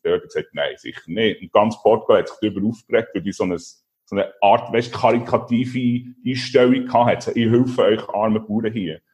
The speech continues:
Und ich habe das am Anfang im Fall auch gehabt. Also, ich habe mich einerseits sehr aufgeregt über, über die ökonomischen Bubbles, wie ich schon gesagt habe, wo vor allem hier in Ericeira rum sind,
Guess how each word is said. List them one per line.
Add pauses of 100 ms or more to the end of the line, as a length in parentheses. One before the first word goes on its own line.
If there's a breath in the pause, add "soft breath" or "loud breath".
(300)
Und
ich
habe
das
am
Anfang
im
Fall
auch
gehabt. (160)
Also, (360)
ich
habe
mich (220)
einerseits
sehr
aufgeregt
über, (120)
über
die
ökonomischen
Bubbles,
wie
ich
schon
gesagt
habe,
wo
vor
allem
hier
in
Ericeira
rum
sind,